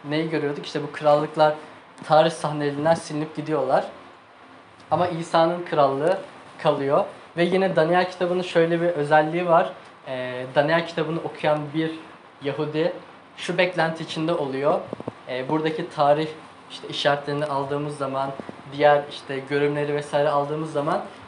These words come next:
birinci yüzyılda bir tane, e, Mesih gelmesi gerekiyor. Bu insanoğlunun,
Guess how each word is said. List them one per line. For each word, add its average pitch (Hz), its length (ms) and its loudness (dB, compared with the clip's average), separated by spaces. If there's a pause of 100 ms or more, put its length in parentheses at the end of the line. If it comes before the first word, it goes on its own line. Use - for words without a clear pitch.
(140)
birinci 165 320 -2
yüzyılda 175 640 0 (360)
bir 165 120 -8
tane, 160 440 0 (560)
e, 127 360 -8
Mesih 147 300 -6
gelmesi 156 380 0
gerekiyor. 123 380 -6 (100)
Bu 147 100 -4
insanoğlunun, 151 840 -2